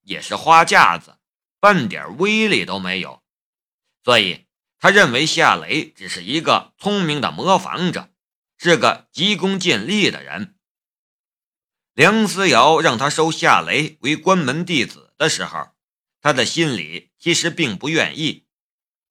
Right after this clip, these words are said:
练武的人不喜欢急功近利的人，他也不例外。可是看着此刻模仿梁思瑶动作的夏雷，他震惊了，也心动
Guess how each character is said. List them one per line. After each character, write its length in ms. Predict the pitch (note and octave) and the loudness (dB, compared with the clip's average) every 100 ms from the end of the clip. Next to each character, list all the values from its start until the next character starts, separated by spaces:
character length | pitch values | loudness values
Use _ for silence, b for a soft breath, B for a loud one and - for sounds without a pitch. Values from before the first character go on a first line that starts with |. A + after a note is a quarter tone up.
| _ _ - | _ _ -6
练 360 | G#3+ A#3 D3+ F#2 | 4 6 6 2
武 260 | C2+ _ | -10 _
的 120 | - E3 | 0 0
人 320 | F#2 F2 _ _ _ _ | 0 -6 _ _ _ _
不 220 | F#3 D#3 | 0 2
喜 240 | A2+ F2 E2+ | 0 -4 -4
欢 320 | A#2+ C3+ - _ | -2 -2 -4 _
急 240 | C#3 F3+ | -2 -2
功 240 | D#3 F3 F3 | 0 -2 0
近 240 | E3 A2 | -2 -2
利 220 | F#3+ D3+ | -2 -2
的 120 | E2 | -4
人， 320 | C#2+ D2+ C3 _ _ _ _ _ _ | -12 -14 -16 _ _ _ _ _ _
他 320 | - F3+ F3 | 2 6 6
也 200 | G#2+ C#2+ | 4 -4
不 180 | _ A2 | _ -6
例 200 | C3+ F#2+ | -4 -2
外。 340 | B2 A#2 - _ _ _ _ _ _ _ _ _ _ _ _ | 2 2 0 _ _ _ _ _ _ _ _ _ _ _ _
可 160 | C3+ C#3+ | 2 4
是 540 | F3 F3 D#3 - _ | 6 6 6 2 _
看 180 | G3 F#3+ | 0 2
着 120 | C3+ | 2
此 400 | - E2 D#2+ G#2 | 0 -12 -8 -8
刻 360 | A2+ F3 - _ | 0 2 2 _
模 240 | B2 F#3 E3+ | -4 0 0
仿 280 | D#2+ C#2+ | -2 -8
梁 240 | E2+ D3+ F#3+ | -2 -2 -2
思 220 | F3+ D#3+ | -4 0
瑶 220 | A#2+ E3 | 0 0
动 280 | G3+ F3+ A#2 | 0 -2 -4
作 140 | G2+ | -6
的 140 | E2 D2+ | -8 -4
夏 260 | D3 G#2+ | 2 2
雷， 460 | C#2 C2+ C#3 D3+ _ _ _ _ _ | 2 -4 -4 -4 _ _ _ _ _
他 160 | - E3 | 0 0
震 380 | E3+ F3 G2 D#2+ | 4 2 2 -6
惊 320 | - G3+ G3+ | -2 0 0
了， 240 | A#2 D2 _ _ _ _ _ | -4 -6 _ _ _ _ _
也 220 | - G2+ | -4 -4
心 400 | F2+ - F#3 G3 | -4 -2 -2 2
动 180 | A3 A3 | 6 6